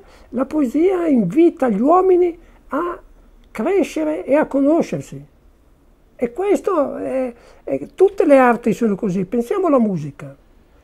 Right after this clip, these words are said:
Pensiamo alla musica, prendiamo una cosa, perché tutti credono che la poesia è scrivere delle belle parole e fare dei, dei così bei versi più o meno, eh,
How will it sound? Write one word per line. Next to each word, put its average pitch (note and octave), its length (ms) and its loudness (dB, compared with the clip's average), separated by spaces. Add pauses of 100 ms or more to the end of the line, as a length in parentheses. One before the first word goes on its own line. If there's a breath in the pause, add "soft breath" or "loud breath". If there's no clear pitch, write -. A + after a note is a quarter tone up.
(260 soft breath)
Pensiamo A#4 300 2
alla F4+ 100 2
musica, G#3+ 320 2
prendiamo G4+ 340 0
una D#4+ 160 2
cosa, B3+ 560 2 (500 soft breath)
perché B3 260 -6
tutti F#4+ 260 0
credono D4 300 2
che A#3+ 100 0
la B3+ 80 2
poesia D4 460 0
è B3+ 220 -2 (200 soft breath)
scrivere C4+ 420 -2
delle A#3 240 0
belle C4+ 220 -2
parole C#4+ 500 0
e B3+ 60 -4
fare A#3 340 -4
dei, A3 180 -8 (380 soft breath)
dei G#3+ 220 -10
così A#3 340 -6
bei G#3+ 200 -4
versi G#3 420 -8
più G#3 180 -8
o G#3 40 -6
meno, G#3 460 -8 (420 soft breath)
eh, F#3 840 -10